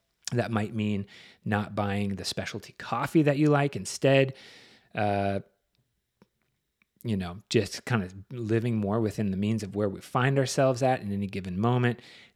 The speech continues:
That's okay. That is okay. And it's actually good. It's how the world works. Um, had a couple people reach out to us rec-, recently, uh, and just say, "Hey, I'm in the process of starting creative agency. I'd love to pick your brain.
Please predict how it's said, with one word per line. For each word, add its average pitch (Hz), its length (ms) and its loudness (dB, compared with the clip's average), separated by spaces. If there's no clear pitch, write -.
That's 113 400 0
okay. 107 580 -4
That 113 140 2
is 104 120 -2
okay. 98 300 -2
And 110 80 -4
it's 101 100 -4
actually 123 300 0
good. 156 360 0
It's - 160 -10
how 101 480 -2
the 101 80 -6
world 92 280 -8
works. - 380 -6
Um, 135 420 4
had 165 160 4
a 170 60 0
couple 165 240 2
people 147 260 0
reach 131 240 2
out 131 220 4
to 143 100 2
us 135 160 0
rec-, 139 460 -4
recently, 135 680 0
uh, 120 180 2
and 127 120 2
just 120 200 2
say, 127 140 6
"Hey, 127 300 6
I'm 120 180 0
in 120 60 0
the 120 60 -2
process - 580 -2
of 143 100 0
starting 147 460 0
creative 151 280 6
agency. 143 420 2
I'd 131 80 2
love 117 140 0
to 117 60 -4
pick - 220 -2
your 123 100 0
brain. 117 480 0